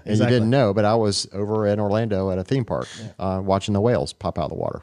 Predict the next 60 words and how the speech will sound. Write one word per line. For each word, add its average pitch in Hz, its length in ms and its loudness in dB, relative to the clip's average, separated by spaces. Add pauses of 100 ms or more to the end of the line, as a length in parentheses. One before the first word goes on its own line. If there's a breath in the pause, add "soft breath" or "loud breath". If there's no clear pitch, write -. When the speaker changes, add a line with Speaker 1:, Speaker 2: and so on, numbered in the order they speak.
(140)
Speaker 2:
Yeah, 139 180 0
no, 120 200 2
Teams, 147 460 0
Teams 170 220 4
is 107 100 0
awesome 104 340 0
on 98 160 0
the, - 60 -4
on 101 120 2
the 101 60 0
mobile 101 260 0
device. 95 360 -4
Like, 113 120 0
I, 107 120 -2
like, 107 260 -4
you 113 200 -8
know, 95 140 -4 (560)
in, 143 140 4
in 143 200 2
a, 127 80 2 (460)
in 143 100 2
a 123 100 4
ramped 120 540 0
down 117 400 2
way, 95 360 -4 (140)
at 127 100 0
least 135 200 2
for 123 80 0
my 110 220 2
role. 104 360 -6 (400)
Like, 113 120 -2
'cause 131 100 2
I 151 100 6
definitely 120 460 2
need 104 200 2
this 98 160 -6
thing 101 200 -4
in 98 80 -2
a, 101 140 -2
in, 104 300 -4
in 104 160 -10
a, 98 180 -20
in, 98 260 -18
in 110 120 -14
most 104 240 -2
cases. 95 420 -6 (240)
But 123 120 2
in 123 100 6
a 113 80 4
ramped 113 400 2
down 127 240 4
environment, 104 640 2
I 110 80 2
can 113 140 2
still 135 340 2
be 127 120 2
plugged 120 300 0
in 113 140 2
with 101 140 -2
this 101 420 -6